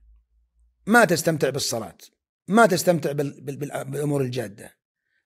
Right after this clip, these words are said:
ما تستمتع بالقراءة الكتب بال-، ليش؟ لأنه،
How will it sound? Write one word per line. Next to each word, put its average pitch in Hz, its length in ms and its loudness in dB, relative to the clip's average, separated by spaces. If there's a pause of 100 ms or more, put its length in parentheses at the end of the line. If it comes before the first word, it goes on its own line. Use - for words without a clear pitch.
ما 214 160 6
تستمتع 180 540 0
بالقراءة 151 760 0
الكتب 131 420 -8
بال-، 123 280 -16 (1080)
ليش؟ 208 380 4
لأنه، 208 420 4